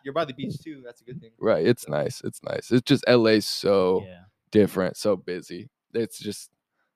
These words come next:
Speaker 2: I would, I think I would go crazy if I was here for longer than, like, six years or
Speaker 3: Mm.
Speaker 2: something, you
Speaker 3: Yeah.
Speaker 2: know?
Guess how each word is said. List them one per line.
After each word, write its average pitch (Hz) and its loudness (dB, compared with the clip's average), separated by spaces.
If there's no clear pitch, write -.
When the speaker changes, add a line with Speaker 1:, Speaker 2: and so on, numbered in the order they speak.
Speaker 2:
I 120 6
would, 131 2
I 110 6
think 135 0
I 107 8
would 71 0
go 82 -2
crazy 76 -6
if 65 -12
I 64 -6
was 62 -12
here 67 -14
for - -16
longer 58 -14
than, - -18
like, - -20
six - -16
years 53 -14
or 52 -16
Speaker 3:
Mm. - -16
Speaker 2:
something, - -14
you 58 -14
Speaker 3:
Yeah. 57 -12
Speaker 2:
know? 53 -14